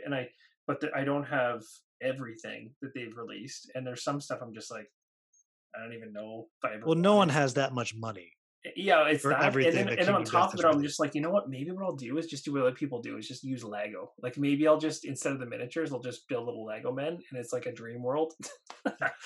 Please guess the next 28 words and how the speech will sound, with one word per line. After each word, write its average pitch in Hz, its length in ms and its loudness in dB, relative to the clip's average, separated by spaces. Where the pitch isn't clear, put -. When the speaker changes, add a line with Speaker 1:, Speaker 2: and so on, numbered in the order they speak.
Speaker 2:
I, 240 160 10
Speaker 1:
Like - 200 -2
Speaker 2:
I, 240 340 8
every, 220 340 6
every 190 240 2
few 202 200 -2
months, 156 400 -2
Speaker 1:
Easier. 165 440 6
Speaker 2:
I, 151 80 -6
I 147 120 6
try 165 180 4
to 156 80 2
go 151 120 6
on 147 120 4
eeBay 147 380 4
to 127 60 -6
see 143 120 -2
if 131 80 -4
I 131 100 0
can 123 100 -6
find 127 320 -4
a 110 80 -6
Speaker 1:
<clears throat> - 0 -
Speaker 2:
miniature-less 123 960 0
Kingdom 123 300 -6
Death 117 180 -2
Monster. 135 400 -4
Speaker 1:
Yeah. 247 160 -2